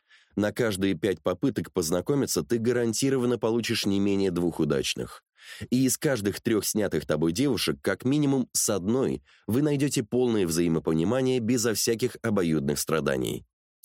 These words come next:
И главное, не трать времени на тех дам,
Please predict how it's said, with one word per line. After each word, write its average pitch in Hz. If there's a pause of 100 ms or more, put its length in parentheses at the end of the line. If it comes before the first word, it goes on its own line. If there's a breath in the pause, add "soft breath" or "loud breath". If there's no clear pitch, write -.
(600 loud breath)
И 107
главное, 95
не 110
трать 117
времени 120
на 104
тех 85
дам, 82